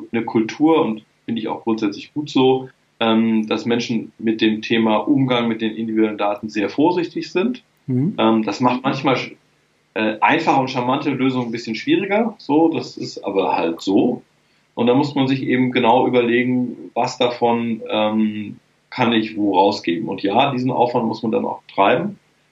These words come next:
Speaker 1: sich da eventuell, ähm, entsprechend differenzierte Lösungen einfallen.
Speaker 2: Genau, da mache ich gerne auch nochmal die, <clears throat> die Klammer auf, weil das ist für mich auch immer so eine Frage, wie, wie soll das so ein, so ein Stadtwerk oder so ein E V U auch größerer Art schaffen,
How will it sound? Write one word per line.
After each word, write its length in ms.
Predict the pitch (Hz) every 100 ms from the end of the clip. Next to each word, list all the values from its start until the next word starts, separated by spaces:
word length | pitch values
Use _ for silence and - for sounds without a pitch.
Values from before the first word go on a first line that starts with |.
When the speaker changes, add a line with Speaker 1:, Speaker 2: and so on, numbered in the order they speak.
| _
Speaker 1:
sich 140 | 117
da 160 | - -
eventuell, 720 | 104 110 - 110 110 107 104
ähm, 300 | - 104 104 95
entsprechend 580 | 98 - 104 101 101 98 _ -
differenzierte 600 | 113 107 101 98 - 101
Lösungen 400 | 95 92 - -
einfallen. 320 | - - - - - -
Speaker 2:
Genau, 340 | 160 170 131 - 135
da 120 | 165
mache 180 | 165 180
ich 180 | 175 -
gerne 260 | 175 180 156
auch 60 |
nochmal 280 | 165 170 160
die, 100 | 151 - -
<clears throat> 140 | 151 -
die 60 |
Klammer 340 | 139 175 165 165
auf, 240 | 190 170
weil 100 | 151
das 160 | 143 156
ist 120 | 175
für 100 | 170
mich 180 | 170 175
auch 140 | 180
immer 140 | 175 147
so 60 |
eine 140 | 143 135
Frage, 480 | - 139 143 165 170 - - _
wie, 240 | 156 147 147
wie 100 | 165
soll 240 | 180 196
das 160 | 196 196
so 80 |
ein, 220 | 185 180 170
so 100 | 170
ein 220 | 165 151
Stadtwerk 500 | - 175 175 175 175
oder 140 | 160
so 80 | 143
ein 80 | 156
E 60 |
V 140 | 156 160
U 160 | 180 208
auch 160 | 156
größerer 500 | - 165 208 185 160
Art 260 | 151 175 170
schaffen, 540 | - 208 - 147 214